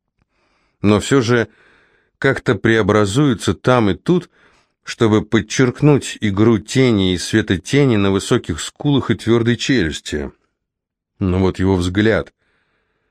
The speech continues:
Он смотрел на меня так, словно действительно видел.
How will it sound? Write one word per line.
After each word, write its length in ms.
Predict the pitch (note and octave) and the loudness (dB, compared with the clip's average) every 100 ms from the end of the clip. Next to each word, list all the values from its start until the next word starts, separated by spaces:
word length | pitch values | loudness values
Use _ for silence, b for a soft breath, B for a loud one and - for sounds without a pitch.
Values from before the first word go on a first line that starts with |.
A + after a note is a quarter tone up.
| _ _ _ - | _ _ _ -2
Он 160 | G2 | -2
смотрел 540 | G2 A2+ A2 C3 C#3 B2 | 0 0 0 0 0 2
на 80 | G#2 | 2
меня 240 | G#2 A2 | 0 0
так, 240 | G#2+ B2 | 0 -2
словно 320 | - A2 G#2 G#2 | 2 2 2 2
действительно 600 | G#2 - B2+ - A#2 A#2+ | -2 -2 -2 2 2 2
видел. 540 | C3 C#3 E2+ D2 | 0 -2 -2 -4